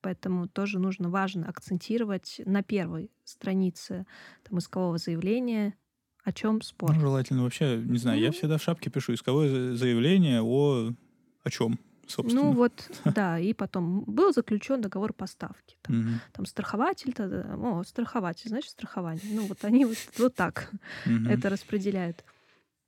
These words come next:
Speaker 1: И дальше уже, да, система сама определяет, к какому судье, исходя из того, в каком составе он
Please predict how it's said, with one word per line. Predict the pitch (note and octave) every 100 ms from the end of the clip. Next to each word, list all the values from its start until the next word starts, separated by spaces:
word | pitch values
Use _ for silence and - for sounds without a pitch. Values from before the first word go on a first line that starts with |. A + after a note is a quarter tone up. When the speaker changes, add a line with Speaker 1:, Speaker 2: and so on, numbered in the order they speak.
| _ _ _ -
Speaker 1:
И |
дальше | G#3+ A#3+ - C4+
уже, | A3+
да, | G3 B3
система | - - A3+ G#3+ G#3+ G#3 G3+ F#3+ F#3+
сама | - G#3+ G#3
определяет, | F3 G3 F#3 F#3+ F3
к |
какому | - F#3+ F#3
судье, | - G#3 C4
исходя | - G#3 G3
из | F#3
того, | - G3+ C4
в | -
каком | - - F#3+
составе | - - - G3 F#3 F3+
он | F3+ F3 G#3 A#3